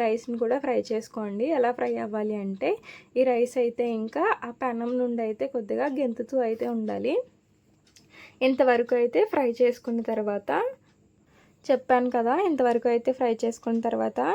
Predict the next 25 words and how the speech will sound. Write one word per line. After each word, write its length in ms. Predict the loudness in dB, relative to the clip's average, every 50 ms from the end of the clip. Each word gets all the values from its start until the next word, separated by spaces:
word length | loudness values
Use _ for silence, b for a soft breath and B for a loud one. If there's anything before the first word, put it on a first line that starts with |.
| 2 2
ఇది 220 | 2 0 0 -2 -2 -2
చూపిస్తాను. 680 | -2 -2 0 0 -4 -4 -4 -4 -4 -2 0 0 0 0 2
అలాగే 340 | 2 0 0 0 0 0 0 2
చేసుకోండి. 600 | 2 0 0 0 -4 -8 -6 -4 -2 0 0 0 0
నిజంగా 400 | 0 0 -2 -2 0 4 6 6
ఈ 80 | 6 6 4
టేస్ట్ 300 | 0 -2 -2 -4 -4 -4
అయితే 220 | -6 -2 -2 -2 -2 -2
చాలా 320 | -6 -8 -6 -4 -4 -2 -2
అంటే 220 | -2 -2 0 0 0 0
చాలా 260 | -2 -2 -2 0 0
బాగుంటుంది. 640 | 0 -2 -2 -2 -4 -4 -4 -4 -4 -2 0 0 2 0 0 B B B B B B B -8
ఇంకా 220 | -4 -2 0 0 0 0
సేమ్ 340 | 0 0 0 2 2 0 0 0
బయట 280 | 2 0 0 0 0
ఎలా 200 | 0 0 0 0 0
ఉంటుందో 440 | 0 -2 -2 -2 -2 -2 0 0 0 0
అదే 180 | 0 2 2 2
టేస్ట్ 320 | 2 2 2 0 0 -4 -6
అయితే 240 | -6 -6 -4 -2 -2
వచ్చింది. 460 | -2 -4 -6 -6 -4 -2 0 0 0 0 0
ఇంకా 240 | 0 0 0 -2 -2
ఇలా 220 | 0 -2 -2 -2
కలుపుకున్న 520 | -2 -2 -2 -2 -4 -8 -6 -4 -2 -2 -2
తర్వాత 460 | -2 -2 -2 0 0 -2 -2 -2 0